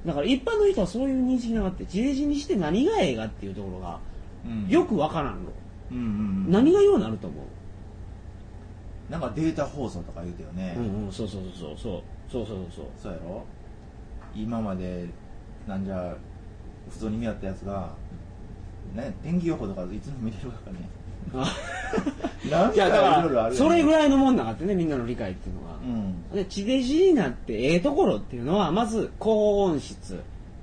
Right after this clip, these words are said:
Speaker 2: 高画質。
Speaker 1: 高画質。そう。<laughs> これが、で、一番乗りやき。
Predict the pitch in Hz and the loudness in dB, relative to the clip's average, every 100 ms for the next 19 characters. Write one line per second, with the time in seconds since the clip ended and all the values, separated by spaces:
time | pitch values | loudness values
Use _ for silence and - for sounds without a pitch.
0 | - - - - - 123 170 175 160 160 | -14 -14 -14 -14 -10 0 6 6 6 4
1 | 147 117 - 104 87 - - - 196 185 | 2 -4 -6 -8 -8 -10 -12 -4 -2 -2
2 | - - - 381 - 214 - - 294 311 | -6 -12 -4 -2 0 0 2 4 6 6
3 | 262 247 247 233 240 190 220 - - 180 | 4 6 6 8 4 4 -2 -8 -6 -2
4 | 262 277 262 330 370 311 262 165 - 95 | 2 2 4 8 10 8 8 6 2 -8